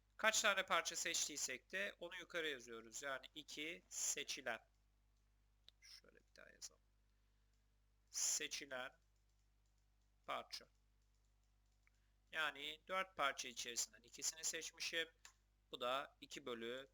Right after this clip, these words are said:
dört diye okunuyordu arkadaşlar. Evet. E'ye bakalım o zaman. Bir E'yi kim söyleyecek bakalım?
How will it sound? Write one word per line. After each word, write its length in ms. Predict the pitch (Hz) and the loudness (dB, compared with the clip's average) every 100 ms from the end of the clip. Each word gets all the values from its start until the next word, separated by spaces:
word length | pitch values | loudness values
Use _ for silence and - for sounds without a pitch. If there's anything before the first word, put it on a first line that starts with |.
| - | 0
dört 320 | 131 127 - | 2 2 -4
diye 260 | 113 123 139 | -4 0 0
okunuyordu 640 | 131 - 120 113 107 120 | -4 -18 -14 -8 -6 2
arkadaşlar. 720 | 127 113 117 107 - 107 - - - 170 | 2 0 -4 0 0 -2 -10 -16 0 8
Evet. 300 | 151 113 - - - - - - | 8 8 0 -6 -12 -14 -16 4
E'ye 300 | 185 214 254 | 12 12 12
bakalım 340 | 240 - 208 180 | 12 6 2 0
o 60 | 165 | 0
zaman. 380 | 170 156 156 | 2 2 4
Bir 100 | 170 | 6
E'yi 300 | 170 180 196 | 12 12 12
kim 200 | 202 233 | 8 0
söyleyecek 540 | - 208 180 151 143 - | 2 2 4 4 4 2
bakalım? 380 | 131 127 113 | -2 0 -2